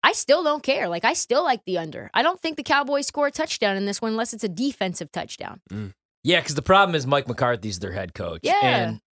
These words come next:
Speaker 3: I mean this with all due respect. He's the worst head coach in the N F L right now. And I, I don't mind Dan
Speaker 2: How
Speaker 3: Quinn
Speaker 2: do you
Speaker 3: or
Speaker 2: say
Speaker 3: Kellen
Speaker 2: that
Speaker 3: Moore.
Speaker 2: with all due respect?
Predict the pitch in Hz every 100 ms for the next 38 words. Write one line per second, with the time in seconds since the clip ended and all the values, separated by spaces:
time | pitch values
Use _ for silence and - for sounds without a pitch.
0 | _ 139 170 180 151 123 135 127 113 110
1 | - 117 107 127 135 139 131 123 98 117
2 | 104 110 104 98 95 - 110 110 110 110
3 | 101 110 107 107 - 131 123 123 143 156
4 | 180 226 160 170 196 190 143 160 160 180
5 | 175 170 151 - 190 160 131 151 143 131
6 | - 151 147 120 135 120 - - 104 -